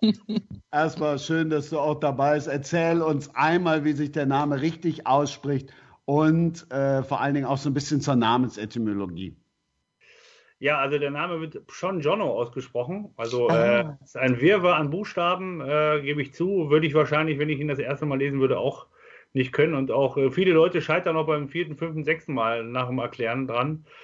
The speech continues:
Speaker 3: Äh, ja, es, äh, begleitet mich ja nun schon mein Leben lang, äh, ist aber auch kein Problem, wenn das einer nicht kann. Die, die meisten, äh, denen erlaube ich nach dem zweiten Fehler sowieso Martin zu mir zu sagen. Das macht's wirklich einfacher. Äh, so kommt man auch schneller zum Du, was im Fußball vielleicht auch immer förderlich ist.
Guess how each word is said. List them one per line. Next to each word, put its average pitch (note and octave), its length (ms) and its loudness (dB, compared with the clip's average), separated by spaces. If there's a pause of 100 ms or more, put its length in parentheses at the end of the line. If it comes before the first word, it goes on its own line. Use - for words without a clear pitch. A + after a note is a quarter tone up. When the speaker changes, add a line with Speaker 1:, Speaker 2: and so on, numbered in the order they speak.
(460)
Speaker 3:
Äh, C3 460 6
ja, A#2 320 2
es, A2+ 300 -6
äh, C3+ 380 2 (640)
begleitet C#3 480 2
mich D3 140 -4
ja C#3+ 60 -2
nun C#3+ 160 -4
schon C#3 140 -6
mein C3 140 -2
Leben C#3 440 -2
lang, C3+ 360 -4
äh, A#2+ 340 -2
ist C3 100 -4
aber C3+ 140 2
auch C3 160 0
kein C#3+ 120 2
Problem, C3 360 2
wenn C#3+ 80 -2
das C3+ 120 -2
einer B2+ 200 -2
nicht C3+ 180 -4
kann. C#3 240 -2
Die, B2 120 -8
die B2+ 100 -2
meisten, C#3 500 0
äh, C3 200 -2
denen C3 260 -4
erlaube B2+ 320 0
ich B2+ 60 2
nach B2+ 140 0
dem B2+ 100 -2
zweiten C3 340 -2
Fehler C3 300 0
sowieso A#2+ 400 2 (100)
Martin B2+ 400 0
zu B2 100 -8
mir A2+ 140 -4
zu A2+ 140 -6
sagen. A2 260 0
Das - 240 -12
macht's B2 380 -4
wirklich C3 320 0
einfacher. A#2+ 560 0 (540)
Äh, A#2 240 2
so A#2 100 0
kommt A#2+ 180 0
man B2 100 0
auch B2 120 2
schneller B2+ 300 2
zum B2 180 -4
Du, B2 340 0
was B2 160 2
im A#2 100 -4
Fußball B2 440 0
vielleicht A2+ 240 -2
auch A2 100 -2
immer A2+ 160 -2
förderlich A#2 420 0
ist. A#2 280 -10